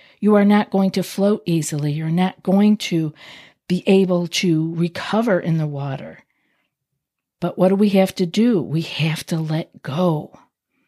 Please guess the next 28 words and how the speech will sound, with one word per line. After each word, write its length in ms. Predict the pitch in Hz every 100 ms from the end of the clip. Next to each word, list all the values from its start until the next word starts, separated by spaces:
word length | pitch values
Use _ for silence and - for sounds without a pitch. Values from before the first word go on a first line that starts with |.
| _ -
We 160 | 170
have 420 | 143 170 180 -
to 400 | - 190 180 175 - _ _ _ _
relax 1160 | 185 185 175 170 170 185 190 139 147 - - -
to 180 | - 160
recover. 840 | 165 160 - 165 160 156 98 135 - _ _ _ _ _
And 100 | 190
I 120 | 190 208
know 280 | 226 196
people 300 | 160 208 190
say, 220 | 180 190 180
"Well, 160 | 180
if 120 | 170
I 180 | 185 175
could 220 | 170 175
relax, 540 | 165 156 196 180 - -
I 160 | 160
would." 480 | 156 208 226 120 - _ - - _ -
But 180 | 143 - _ _
there 240 | 185 269
are 140 | 311 285
things 360 | 285 262 247
you 140 | 240 226
can 240 | - 220
do 220 | 196 226
that 240 | 190 170 -
are 320 | 165 208 247
within 760 | 254 190 170 - 202 214 233